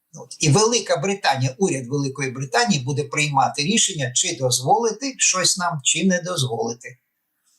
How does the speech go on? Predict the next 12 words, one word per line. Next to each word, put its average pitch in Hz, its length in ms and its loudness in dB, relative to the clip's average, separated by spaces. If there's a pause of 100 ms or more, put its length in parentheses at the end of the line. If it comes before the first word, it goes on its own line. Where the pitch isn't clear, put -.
(120)
з 131 100 2
виробництвом 135 680 2
цих - 240 -2
ракет. - 480 -6
І 123 220 -4
чи 135 180 0
дозволити, 160 520 2
наприклад, 156 520 -2
з-, - 200 0
е, 151 180 2
ліцензійне 156 840 0
виробництво 135 840 0